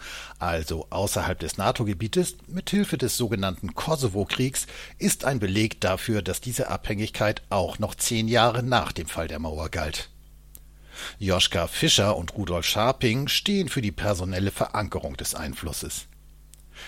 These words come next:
Sascha Adamek hat in seinem Buch Die Machtmaschine diesen Vorgang und dann auch noch den Einfluss der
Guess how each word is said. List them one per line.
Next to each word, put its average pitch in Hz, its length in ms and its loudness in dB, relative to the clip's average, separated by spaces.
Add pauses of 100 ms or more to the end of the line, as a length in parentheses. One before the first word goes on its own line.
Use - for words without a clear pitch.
(160)
Sascha 127 460 6
Adamek 120 600 2
hat 104 160 2
in 95 100 -2
seinem 92 320 0
Buch 104 340 -2 (160)
Die 95 140 0
Machtmaschine 98 960 0 (260)
diesen 190 320 4
Vorgang 135 600 4
und - 440 -4
dann 87 160 0
auch 92 160 -2
noch 101 160 0
den - 200 -6
Einfluss 104 580 -2
der 85 340 -2